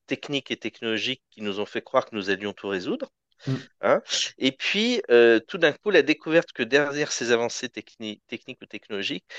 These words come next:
Speaker 1: il y avait de nouvelles problématiques qui se posaient et on se disait,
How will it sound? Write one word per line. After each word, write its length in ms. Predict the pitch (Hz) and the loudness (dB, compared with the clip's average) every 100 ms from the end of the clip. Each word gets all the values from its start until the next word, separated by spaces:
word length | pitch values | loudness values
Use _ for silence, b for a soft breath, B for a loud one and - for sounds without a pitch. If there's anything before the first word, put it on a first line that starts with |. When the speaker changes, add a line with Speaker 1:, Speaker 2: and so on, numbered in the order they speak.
| B - | B -12
Speaker 1:
il 180 | 127 143 | -4 6
y 80 | 160 | 8
avait 220 | 151 151 | 8 4
de 240 | 120 139 | 2 0
nouvelles 400 | 160 160 147 151 | 2 0 0 0
problématiques 580 | - 135 127 120 - - | -2 -4 -2 -2 -4 -16
qui 100 | _ | _
se 100 | - | -14
posaient 480 | - 117 113 151 175 | -6 -6 0 2 2
et 80 | 123 | -2
on 60 | 117 | -2
se 140 | - | -4
disait, 460 | 123 123 131 170 | -6 -4 0 2